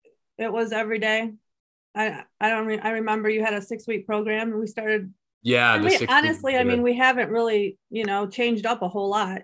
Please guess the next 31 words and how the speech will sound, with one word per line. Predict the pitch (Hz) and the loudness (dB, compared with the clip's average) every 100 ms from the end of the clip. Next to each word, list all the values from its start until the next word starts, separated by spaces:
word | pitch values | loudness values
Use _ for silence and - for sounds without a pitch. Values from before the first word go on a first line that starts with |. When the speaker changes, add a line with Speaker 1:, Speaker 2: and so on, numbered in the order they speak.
| _ | _
Speaker 1:
over | 208 202 196 | -6 -4 -2
the | 190 | 0
whole | 202 | 0
Speaker 2:
Mm-hmm. | 110 107 117 | -2 -2 -2
Speaker 1:
four | 208 | -2
months, | 208 208 196 185 - | 0 0 -2 -6 -2
but, | 208 190 - _ _ _ - | -2 -2 -10 _ _ _ -4
um, | 214 220 214 208 202 | 0 2 4 2 0
I | 220 | -2
think | 220 254 240 _ | 0 -2 -4 _
it | 208 220 | -4 -2
was | 214 214 208 196 | 0 0 0 0
maybe | 214 214 208 | 0 0 0
every | 190 202 208 | 0 0 0
other | 208 214 | 0 0
week | 208 214 | 0 -2
or | 220 | -4
something | 214 214 214 | -4 -2 -2
at | 214 214 | -2 -4
the | 208 | -4
beginning. | 214 214 220 233 214 _ _ _ _ | -2 -2 -2 -4 -8 _ _ _ _
Speaker 2:
Yeah, | 95 95 95 87 | -2 0 0 0
Speaker 1:
Something | 214 214 | -2 -2
like | 214 | -4
that. | 214 | -4
Maybe. | 202 214 214 | -2 0 0
Speaker 2:
yeah. | 208 | 0
Speaker 1:
I | |
don't | 214 202 208 | 0 -4 -6
remember | 208 196 196 196 202 | -6 -4 -4 -6 -8
exactly. | 208 190 202 202 214 | -8 -10 -14 -12 -12